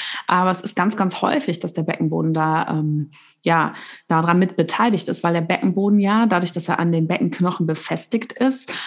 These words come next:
auch in seiner Funktion das Becken anhebt und damit für eine gesunde, aufrechte Haltung eine Verantwortung trägt. Und ist der schwach, der Beckenboden, kann das Becken sich eben nicht mehr gut aufrichten.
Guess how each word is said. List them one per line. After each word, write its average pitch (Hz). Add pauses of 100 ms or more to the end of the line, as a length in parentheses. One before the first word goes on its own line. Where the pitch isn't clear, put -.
(140)
auch 185
in 190
seiner 180
Funktion 180
das 180
Becken -
anhebt 165
und 160
damit 180
für -
eine 175
gesunde, 185
aufrechte 165
Haltung 180 (120)
eine 165
Verantwortung 160
trägt. 226
Und 180
ist -
der 180
schwach, -
der 214
Beckenboden, 214
kann 190
das 185
Becken -
sich 196
eben 190
nicht 190
mehr 185
gut 175
aufrichten. 214